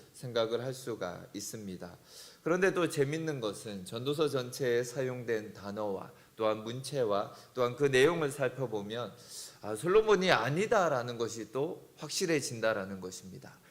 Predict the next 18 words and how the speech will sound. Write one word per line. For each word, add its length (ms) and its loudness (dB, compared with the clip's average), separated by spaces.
그렇다면 540 4
사실 340 -2
모릅니다. 640 -6
솔로몬이 540 -2
했을까? 540 -6
아니면 400 -4
또 140 0
다른 360 0
사람이 360 -6
했을까? 560 -10
우리가 480 -4
알 140 2
수가 520 -6
없다라는 760 0
것입니다. 600 -14
도리어, 440 8
어, 280 2
전도서를, 760 2